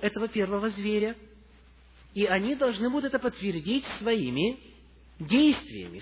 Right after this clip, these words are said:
своим поведением. То есть своими поступками, своей жизнью они должны будут подтвердить, а, то, что они, а, соглашаются и признают власть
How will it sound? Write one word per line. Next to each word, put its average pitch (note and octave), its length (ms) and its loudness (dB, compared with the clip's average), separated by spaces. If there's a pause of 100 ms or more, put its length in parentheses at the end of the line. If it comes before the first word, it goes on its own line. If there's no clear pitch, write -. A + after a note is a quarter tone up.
своим F#3+ 280 0
поведением. B3+ 800 2 (640)
То F#3+ 80 4
есть F#3+ 200 4 (120)
своими A#3 300 2
поступками, F#3 800 2 (100)
своей D#3+ 260 0
жизнью G3 540 4
они F3 120 2
должны A3+ 240 2
будут A#3+ 180 0 (140)
подтвердить, G#3 1040 4 (640)
а, C#3+ 340 0
то, A3+ 260 4
что - 280 0
они, G#3+ 840 0 (320)
а, D3 220 -2 (120)
соглашаются C#3 1000 0
и F#3+ 80 -4
признают D#3+ 840 0 (240)
власть C3+ 540 -2